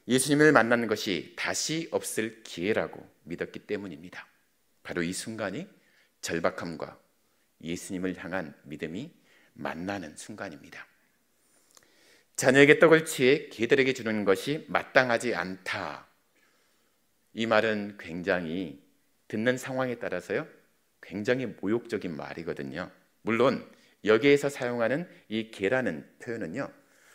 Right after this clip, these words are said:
우리가 생각하는 들개나 그런 개가 아니고 우리가 집에서 애완견으로 키우고 있는 개를 생각하시면 될 것 같습니다.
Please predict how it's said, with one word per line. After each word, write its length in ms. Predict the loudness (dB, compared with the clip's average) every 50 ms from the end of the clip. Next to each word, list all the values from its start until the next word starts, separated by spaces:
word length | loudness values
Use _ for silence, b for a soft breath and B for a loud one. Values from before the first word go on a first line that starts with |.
| b b
우리가 220 | 0 4 4 4
생각하는 420 | 4 2 -2 -4 -4 -4 -6 -8 -6
들개나 720 | -6 -8 -8 -4 -2 -2 0 0 0 -2 -4 -6 -10 -14
그런 300 | -4 -2 -2 -2 -2 -4
개가 320 | -8 -10 -10 -8 -6 -6 -6
아니고 440 | -8 -10 -10 -8 -8 -8 -8 -10 -12
우리가 440 | -8 -6 -2 0 0 0 -2 -2 b b b b b b _
집에서 520 | -12 -8 -8 -6 -8 -6 -8 -8 -10 -10 -14 _ _ _ _ -8
애완견으로 800 | -6 -4 -4 -6 -6 -8 -8 -4 -4 -2 -2 -4 -6 -8 -10 -12
키우고 340 | -12 -10 -10 -8 -6 -6
있는 320 | -6 -6 -8 -8 -10 -10 -12 -16 _ _ _
개를 240 | -10 -6 -6 -4 -6
생각하시면 540 | -6 -10 -12 -10 -8 -8 -10 -10 -12 -14 -14
될 120 | -16 -12 -10
것 140 | -8 -8
같습니다. 480 | -8 -8 -12 -14 -16 -18 -20 -20 -20 -20